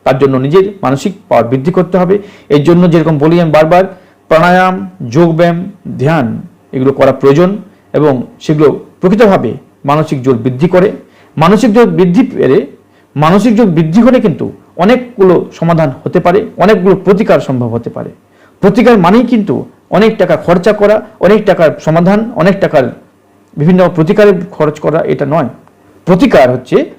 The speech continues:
প্রতিযুক্ত আকার, মানে প্রতিকার মানে নিজেকে সেই আকারে তৈরি করতে হবে,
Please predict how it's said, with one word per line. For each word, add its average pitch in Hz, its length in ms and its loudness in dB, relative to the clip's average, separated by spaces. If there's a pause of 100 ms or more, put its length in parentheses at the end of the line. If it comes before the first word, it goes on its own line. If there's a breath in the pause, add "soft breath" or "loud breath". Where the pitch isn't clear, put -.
(120)
প্রতিযুক্ত 214 560 0
আকার, 151 300 2
মানে 151 160 -2
প্রতিকার 127 480 -2 (360 soft breath)
মানে 175 260 0 (220)
নিজেকে 185 340 4
সেই 220 360 2
আকারে 196 340 0
তৈরি 190 240 2
করতে 220 300 0
হবে, 240 360 0